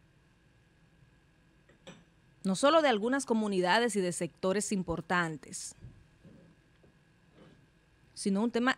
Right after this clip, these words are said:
de econ-, eh, económico, tienen poder económico, tienen poderes de armas, y son personas que no le importa nada para mantener su posición.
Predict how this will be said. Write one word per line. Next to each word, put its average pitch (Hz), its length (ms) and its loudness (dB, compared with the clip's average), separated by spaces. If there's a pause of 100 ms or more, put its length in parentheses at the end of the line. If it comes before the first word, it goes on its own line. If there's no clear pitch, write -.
(160)
de 220 320 4
econ-, 294 260 6
eh, 214 380 6
económico, 233 640 4
tienen 202 220 0
poder 214 280 2
económico, 240 680 2
tienen 202 260 0
poderes 220 460 2
de 247 160 2
armas, 185 560 2 (1600)
y 208 80 -2
son 208 160 2
personas 262 320 2
que 277 100 2
no 208 140 2
le 247 80 4
importa 247 580 6
nada 165 540 2
para 190 240 4
mantener 202 760 4 (680)
su 247 200 4
posición. 175 680 -2